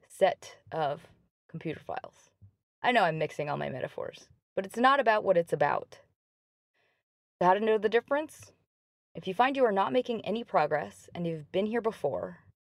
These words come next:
that is a big fat red flag that you are stuck in an egoic battle of technicalities. It's two computers trying to outsolve one another while they push tons of triggers and sour things like intimacy. So if you get to this point,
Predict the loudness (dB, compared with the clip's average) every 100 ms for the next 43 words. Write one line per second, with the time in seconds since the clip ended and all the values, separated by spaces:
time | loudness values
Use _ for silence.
0 | _ _ _ 4 4 2 -2 0 0 0
1 | -14 _ 0 0 2 2 2 4 6 6
2 | 2 -4 -2 -2 -2 -4 -4 -4 -14 -12
3 | -10 -10 -12 -6 0 0 -2 -6 -4 -4
4 | -6 -10 -14 -14 -14 -12 -10 -12 -14 -20
5 | _ _ _ _ _ _ _ -14 -14 -14
6 | -20 -20 -20 _ _ _ _ -4 -2 -2
7 | -2 -2 -2 0 0 0 0 -2 -2 0
8 | 2 4 2 0 0 0 2 2 2 0
9 | 0 0 -2 -4 -6 -4 -2 -2 -4 -2
10 | 0 2 0 0 2 2 2 0 -4 -4
11 | -4 -8 -12 -16 -18 -18 _ _ -20 -20
12 | -6 -4 0 2 2 0 -2 0 0 -2